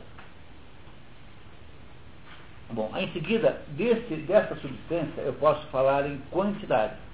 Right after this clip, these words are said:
Então, diz o Aristóteles assim: constitui alguma multiplicidade, por exemplo, quatro pés, cinco pés,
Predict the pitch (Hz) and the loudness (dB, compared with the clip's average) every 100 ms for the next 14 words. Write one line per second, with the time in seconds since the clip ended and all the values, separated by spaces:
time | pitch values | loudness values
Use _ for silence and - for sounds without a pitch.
0 | - - - - - - - - 160 156 | -14 -12 -10 -10 -10 -14 -12 -2 2 4
1 | 143 160 165 131 - 139 120 123 113 - | 4 4 4 4 4 4 4 0 -4 -6
2 | 87 - - - - - 185 175 - 226 | -10 -12 -14 -14 -10 -2 -2 -2 -2 -2
3 | 269 - 160 151 160 139 135 - - - | -2 4 4 4 4 4 2 -2 -8 -2
4 | 143 160 131 - - - - 160 139 113 | 6 8 6 2 -12 -14 -10 -2 0 2
5 | 92 - - 151 139 135 117 143 156 156 | 0 -4 2 4 4 0 -2 4 4 4
6 | - - - 139 123 - 135 | -2 -12 -8 -8 -6 2 2